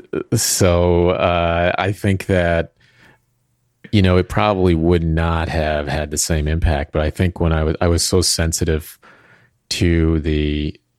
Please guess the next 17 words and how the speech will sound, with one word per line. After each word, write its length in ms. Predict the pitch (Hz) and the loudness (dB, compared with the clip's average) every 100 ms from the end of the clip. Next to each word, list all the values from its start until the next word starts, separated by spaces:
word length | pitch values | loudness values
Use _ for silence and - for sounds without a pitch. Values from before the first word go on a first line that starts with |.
| _ _ | _ _
the 100 | - | -6
visuals, 1000 | 76 82 80 85 80 80 76 76 - - - | 0 -2 0 0 2 0 0 -2 -4 -6 -4
the, 180 | 76 73 | -6 -6
the 160 | - 76 | -4 -2
audio, 920 | 76 80 78 76 76 76 73 73 71 _ _ _ _ _ - | 0 0 0 0 0 0 0 -2 -6 _ _ _ _ _ -6
um, 640 | 50 50 50 50 50 - - _ _ - - | -4 -4 -6 -8 -8 -10 -16 _ _ -8 -2
that, 340 | 85 78 - | 0 0 -2
that 140 | 98 78 | -2 0
it 100 | 78 | 0
made 200 | 80 73 | 0 -2
a 80 | 73 | -4
huge 380 | - 87 78 | -4 -4 -2
impact 420 | 78 78 - 78 80 | -4 -4 -6 -4 -4
on 100 | 71 | -4
me 120 | 73 | -4
then. 340 | 76 85 76 71 | -2 -2 -2 -2
But 200 | 71 | -4